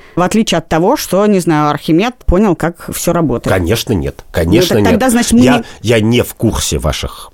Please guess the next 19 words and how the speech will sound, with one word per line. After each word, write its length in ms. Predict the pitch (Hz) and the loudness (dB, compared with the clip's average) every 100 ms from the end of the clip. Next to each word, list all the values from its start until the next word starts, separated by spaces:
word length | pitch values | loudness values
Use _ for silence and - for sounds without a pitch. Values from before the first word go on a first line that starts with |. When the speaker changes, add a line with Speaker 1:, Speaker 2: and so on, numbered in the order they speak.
| - | -16
Speaker 2:
рабочих 500 | 76 73 67 - - | -10 -10 -10 -14 -16
обсуждений, 580 | - - 69 92 196 202 | -14 -12 -6 -4 -2 -2
потому 160 | 85 | -4
что 140 | - 76 | -8 -8
я 260 | 69 67 - | -8 -10 -14
прихожу 420 | 65 - - 65 | -16 -14 -14 -14
в 60 | |
студию 360 | - - - - | -18 -16 -14 -14
раз 180 | - - | -14 -12
в 60 | |
неделю. 400 | - 65 62 - - - - - - | -10 -10 -12 -18 -20 -20 -20 -12 -8
Но 320 | 90 87 80 - - | -4 -4 -6 -10 -10
я 300 | 95 90 - | -4 -4 -6
готов 360 | - 92 - 95 | -4 -4 -2 -6
поспорить, 800 | - 87 - - 165 - - - - | -4 -6 -6 -4 -2 -2 -6 -8 -14
что 400 | - - 98 87 - - | -14 -4 -2 -2 -4 -8
ты 220 | - 92 - | -4 -2 -4
в 200 | - 101 | -8 -6
работе 600 | 82 82 120 165 - | -4 -2 -2 -2 -4